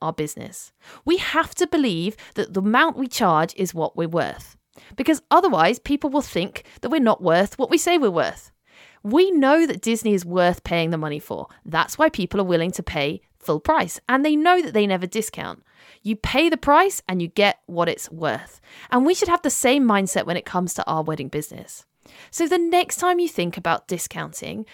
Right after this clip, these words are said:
think like Disney and remember that Disney never discount. Instead, when you're trying to put together an offer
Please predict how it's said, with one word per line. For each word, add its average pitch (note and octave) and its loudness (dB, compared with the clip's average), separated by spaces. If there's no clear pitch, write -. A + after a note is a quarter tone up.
think - -2
like D#4 0
Disney F3 -2
and F#3+ -4
remember C#4+ 0
that C#4 -6
Disney A#3 -2
never E3+ 0
discount. - -8
Instead, D#4+ 4
when B3+ 4
you're D4+ 2
trying E4+ 2
to E4+ 2
put - -4
together A3 0
an G#3 -4
offer A#3+ 4